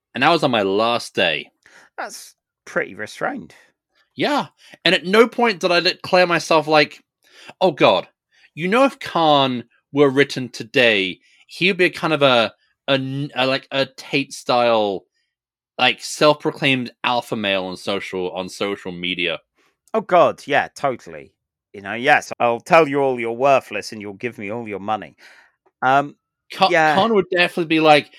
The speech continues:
Speaker 1: "I have never seen Star Trek, but I own Asia. Who's winning now, liberals?"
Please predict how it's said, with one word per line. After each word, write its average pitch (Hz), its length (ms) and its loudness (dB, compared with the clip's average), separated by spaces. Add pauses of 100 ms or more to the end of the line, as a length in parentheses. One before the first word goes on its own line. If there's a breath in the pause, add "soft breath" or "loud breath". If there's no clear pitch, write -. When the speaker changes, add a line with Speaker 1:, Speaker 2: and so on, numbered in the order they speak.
(140 loud breath)
Speaker 1:
"I 196 140 6
have 190 160 0
never 170 240 -2
seen 151 180 -8
Star 135 300 0
Trek, - 260 -8 (220 soft breath)
but 160 120 6
I 175 180 8
own 151 120 4
Asia. 113 500 2 (220 soft breath)
Who's 190 300 0
winning 156 300 4
now, 165 260 4
liberals?" 101 800 -4